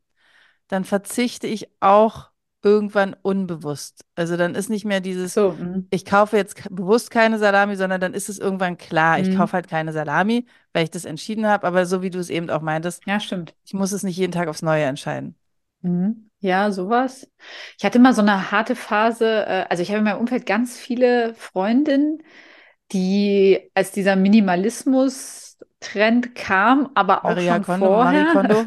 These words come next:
Speaker 2: <laughs> mit Marie Kondo, genau, ähm, das, das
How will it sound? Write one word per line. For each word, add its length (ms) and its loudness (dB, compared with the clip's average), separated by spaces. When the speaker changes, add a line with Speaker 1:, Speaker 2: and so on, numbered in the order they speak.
Speaker 2:
<laughs> 100 -20
mit 340 -2
Marie 260 2
Kondo, 380 -2
genau, 320 -2
ähm, 840 0
das, 420 -4
das 160 2